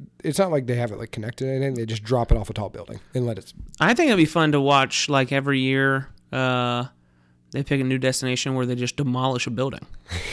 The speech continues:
Speaker 1: <laughs>
Speaker 2: And every year we ring in the new year by demolishing a whole building.
Speaker 1: They could probably do that. The amount of buildings that get demolished every
Speaker 2: Yeah,
Speaker 1: year.
Speaker 2: exactly.
Speaker 1: This year it could
Speaker 2: Just
Speaker 1: be
Speaker 2: save one.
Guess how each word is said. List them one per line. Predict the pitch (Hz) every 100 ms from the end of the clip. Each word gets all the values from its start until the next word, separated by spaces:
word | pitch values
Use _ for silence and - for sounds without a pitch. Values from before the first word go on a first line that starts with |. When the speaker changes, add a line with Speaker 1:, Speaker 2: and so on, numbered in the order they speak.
| - -
Speaker 1:
<laughs> | 170 156 196 - - - - - - - -
Speaker 2:
And | 143 -
every | 151 156 160
year | 147 151
we | 143
ring | 135 147
in | 147
the | 143
new | 139
year | 139
by | 139 135
demolishing | 131 131 131 131 127
a | 123
whole | 123
building. | 117 87 -
Speaker 1:
They |
could | 156 190
probably | 139 127 104
do | 113
that. | 101 98
The |
amount | 113 123 113
of |
buildings | 113 117 113
that | 123
get | 127
demolished | 123 123 123 131
every | 208
Speaker 2:
Yeah, | 139
Speaker 1:
year. | 135
Speaker 2:
exactly. | 151 185 226 160
Speaker 1:
This | -
year | 190 180
it |
could | - 156
Speaker 2:
Just | 165 156
Speaker 1:
be |
Speaker 2:
save | 190 175
one. | 107